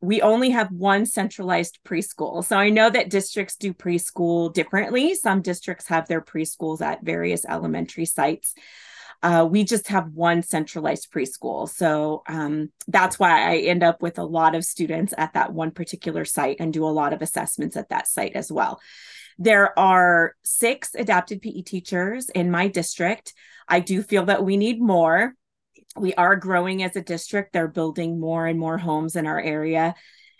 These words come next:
And so we definitely have grown. We've seen growth in a lot of the other, uh, specialist areas, such as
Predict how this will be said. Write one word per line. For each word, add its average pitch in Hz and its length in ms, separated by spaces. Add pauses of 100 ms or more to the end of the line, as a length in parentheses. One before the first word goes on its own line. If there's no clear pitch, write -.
(140)
And 170 280
so 160 420
we 180 220
definitely 160 600
have 160 340
grown. 160 540
We've 180 180
seen 175 300
growth 156 420 (360)
in 151 400
a 165 100
lot 156 260
of 160 80
the - 180
other, 202 480 (460)
uh, 214 320
specialist 277 880
areas, 311 560
such 302 240
as 254 320